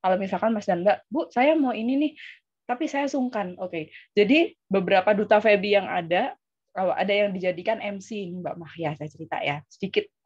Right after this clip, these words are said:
mungkin dua menit. Ketika dijadikan M C, mereka pada gini, "Bu, saya mengundurkan diri, udah saya nggak bisa, udah saya mengundurkan diri, saya nggak biasa." Oke, semua mayoritas mahasiswa, delapan puluh persen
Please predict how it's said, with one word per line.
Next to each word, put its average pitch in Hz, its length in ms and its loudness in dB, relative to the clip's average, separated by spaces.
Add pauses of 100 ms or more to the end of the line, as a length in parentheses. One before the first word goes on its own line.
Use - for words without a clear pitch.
(100)
mungkin 220 380 -2
dua 165 100 6
menit. 175 240 0 (840)
Ketika 254 320 4
dijadikan 233 420 4
M 220 220 -2
C, 349 240 2
mereka 247 320 4
pada 277 240 0
gini, 208 240 -6 (240)
"Bu, 262 160 0
saya 349 100 6
mengundurkan 311 540 8
diri, 311 400 6
udah 311 320 6
saya 320 180 6
nggak 269 220 4
bisa, 311 480 2
udah 320 240 4
saya 320 160 0
mengundurkan 294 560 -4
diri, 285 260 -4
saya 302 240 -2
nggak 254 160 0
biasa." 262 400 -2 (160)
Oke, - 240 -20 (240)
semua 302 480 2
mayoritas 302 640 0
mahasiswa, 208 720 -4
delapan 196 480 -4
puluh 254 240 -12
persen 175 400 -2